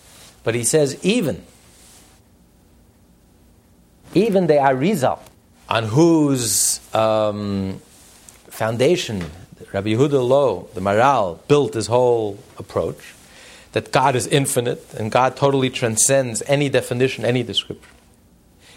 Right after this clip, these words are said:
Even according to the Arizal, what we're saying here is correct, what Maimonides is saying is correct. Because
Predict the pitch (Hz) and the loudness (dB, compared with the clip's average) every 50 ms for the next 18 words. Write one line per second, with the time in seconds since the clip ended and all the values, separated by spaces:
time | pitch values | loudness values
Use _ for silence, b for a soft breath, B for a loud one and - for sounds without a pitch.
0 | b b b b - - 196 240 269 220 214 175 151 - - 185 196 196 170 185 | b b b b -2 0 2 2 2 2 2 0 0 0 0 0 0 0 0 0
1 | 190 180 180 180 180 185 214 247 220 175 190 180 165 156 151 151 160 170 165 - | 2 2 2 2 0 0 -2 -2 0 2 2 4 4 2 2 0 -2 -6 -10 -18
2 | _ _ _ - - 131 - - 160 156 147 - - 175 180 185 180 165 139 143 | _ _ _ -8 -2 -2 0 2 2 0 2 2 2 2 2 2 0 0 0 2
3 | 147 143 135 - - 147 139 156 175 170 - 143 139 147 139 135 139 147 156 156 | 2 0 0 -2 0 2 2 4 2 2 0 -2 -2 0 0 2 2 2 2 0
4 | 147 139 135 123 - 143 135 131 123 117 104 - - 110 90 78 71 - - - | 0 0 0 0 0 0 0 0 -2 -4 -6 -4 -4 -4 -4 -4 -6 -10 -14 -20
5 | - - _ _ _ _ _ _ _ _ _ _ _ _ _ _ _ _ B B | -20 -20 _ _ _ _ _ _ _ _ _ _ _ _ _ _ _ _ B B
6 | B B B B - 113 110 - - 120 110 110 135 180 170 143 123 | B B B B -6 -6 -4 2 2 4 4 4 2 0 -2 -8 -12